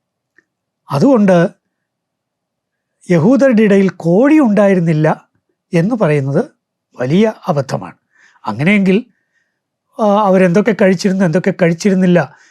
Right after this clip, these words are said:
എന്നുള്ളതിന് മുഴുവൻ ലിസ്റ്റ് അല്ലെങ്കിൽ അതുപോലെയുള്ള പരാമർശങ്ങൾ വേണ്ടതായിരുന്നല്ലോ.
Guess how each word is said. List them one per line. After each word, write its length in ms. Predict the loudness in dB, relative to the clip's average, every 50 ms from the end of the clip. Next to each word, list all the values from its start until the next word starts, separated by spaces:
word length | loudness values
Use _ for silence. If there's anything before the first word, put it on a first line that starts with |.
| _ _ _
എന്നുള്ളതിന് 420 | -2 0 2 2 2 2 2 2 2
മുഴുവൻ 360 | 0 0 2 2 2 2 4
ലിസ്റ്റ് 420 | 4 2 2 0 -4 -4 -2 -2 -2 -2 -6 _ _ _ _ _
അല്ലെങ്കിൽ 280 | 0 0 0 2 2 0
അതുപോലെയുള്ള 840 | 2 0 0 0 2 2 2 4 4 4 4 2 2 2 0 -2 -6 _ _ _ _ _ _ -2
പരാമർശങ്ങൾ 680 | -2 0 0 0 0 -2 -4 -2 -2 -2 0 0 0
വേണ്ടതായിരുന്നല്ലോ. 800 | 0 0 0 0 2 2 2 2 0 0 0 0 0 0 -2 _